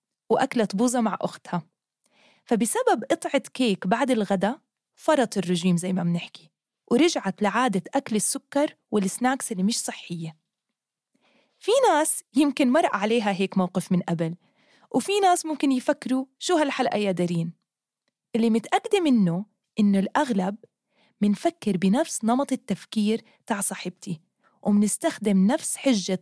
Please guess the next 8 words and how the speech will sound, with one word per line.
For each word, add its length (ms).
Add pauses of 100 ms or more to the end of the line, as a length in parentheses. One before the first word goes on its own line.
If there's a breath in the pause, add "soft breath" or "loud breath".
(100)
قطعة 300
الكيك 580 (320 soft breath)
بس 180
بمواقف 680
مختلفة 480
في 140
حياتنا. 600 (800)
يعني، 480